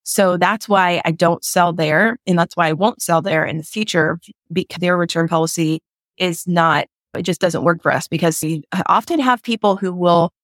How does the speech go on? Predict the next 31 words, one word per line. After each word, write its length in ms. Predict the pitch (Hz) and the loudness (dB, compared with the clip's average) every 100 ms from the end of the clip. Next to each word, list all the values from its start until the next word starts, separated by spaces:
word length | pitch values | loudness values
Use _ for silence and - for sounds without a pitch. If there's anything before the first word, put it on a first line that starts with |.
| - | -8
surprise, 720 | - 196 208 233 185 156 170 - | -6 -4 0 2 2 2 -2 -2
buy 140 | 190 | 0
your 120 | 208 | 0
product, 340 | 190 175 170 170 | 2 0 0 -4
use 180 | 170 | -4
it, 120 | 170 - | -2 -2
and 100 | 175 | -4
want 120 | 165 | -2
to 20 | |
return 460 | 165 - - 226 180 | -2 -4 -2 0 2
it 260 | 160 - _ _ _ | 2 0 _ _ _
rather 320 | - 180 170 170 | -2 0 2 2
than 120 | 165 | 0
actually 300 | 151 - 160 | 0 -2 -2
pay 160 | 165 | 0
for 240 | 156 - - | -2 -2 -2
it. 120 | - | -2
So 380 | - - 156 117 | -6 0 2 2
we 220 | 156 185 | 0 2
are 100 | 175 | 2
too 220 | 170 220 208 | 2 -2 0
small 340 | 185 180 170 | 2 2 2
to 160 | 180 170 | 0 0
deal 160 | 170 | 2
with 140 | 175 185 | 2 2
that. 220 | 190 - | 0 -2
So 140 | 170 | -2
we 100 | 170 | -2
just 220 | 151 147 | -2 -6
don't. 240 | - 175 285 _ | 0 0 -2 _
And 400 | - 208 202 202 | 0 2 4 2